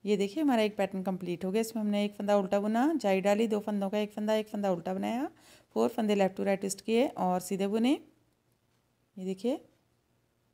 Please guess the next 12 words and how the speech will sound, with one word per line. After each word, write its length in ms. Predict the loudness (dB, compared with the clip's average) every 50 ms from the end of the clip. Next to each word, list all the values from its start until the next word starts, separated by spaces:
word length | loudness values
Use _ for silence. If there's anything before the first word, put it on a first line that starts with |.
| _ -4
टू, 140 | -2 -2 -2
फोर, 440 | -2 -2 -2 0 2 2 2 0 -2 -10 _ _ _ _ 0
फोर 120 | 0 0 2
फंदे 360 | 0 0 0 2 4 4 4 2 0 -2 -8 _ _ _ _ _ _ _
right 240 | 0 2 2 2 2
to 100 | 0 2
left 200 | 2 2 2 2
twist 180 | -2 -6 -8 -6
किए 220 | -2 0 2 2
और 200 | 0 0 -4 -6
सीधे 280 | -6 -6 -6 -4 -4 -4
बुने, 360 | -4 -2 -2 -2 0 -2 -2